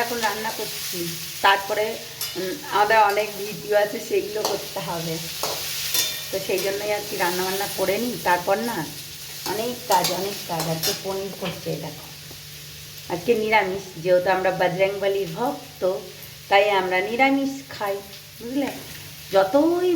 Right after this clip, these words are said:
বলুন আমাকে বেগম, ঘোড়ার ডিম, তাতে হামকো ফরক নেই পড়তা হ্যায়। হুম, কেন আমি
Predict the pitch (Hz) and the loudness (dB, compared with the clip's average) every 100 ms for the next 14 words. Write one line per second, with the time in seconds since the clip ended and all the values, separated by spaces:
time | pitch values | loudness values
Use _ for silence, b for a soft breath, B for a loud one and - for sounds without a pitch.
0 | 240 226 190 170 147 - - 160 175 175 | 6 4 4 -2 -4 -8 -10 -4 0 0
1 | 170 147 131 - 170 247 262 208 190 190 | 0 -4 -4 -6 2 4 4 4 6 6
2 | 185 185 - - - - - - 196 240 | 6 0 -8 -14 -18 -20 -18 -4 4 6
3 | 233 - 269 277 214 208 208 - - 220 | 6 2 2 2 -2 -6 -12 -16 -12 -6
4 | 214 254 B B - - 254 269 294 294 | 0 -2 B B -6 2 4 6 4 4
5 | - 240 240 254 269 285 294 - 196 - | 2 4 6 6 4 6 4 4 2 4
6 | 170 160 160 160 - - - - - - | 2 2 0 -6 -8 -14 -18 -18 -18 -18
7 | - - - 233 311 269 165 - - - | -18 -12 -2 2 4 4 0 -4 -10 -8
8 | - - - - - - - - - - | -4 -4 -6 -10 -10 -12 -8 -6 -6 -6
9 | - - - - - - - - - - | -8 -10 -8 -2 -2 -2 -4 -4 -6 -6
10 | - - - - 240 254 285 269 285 | -6 -6 -6 2 6 6 6 6 4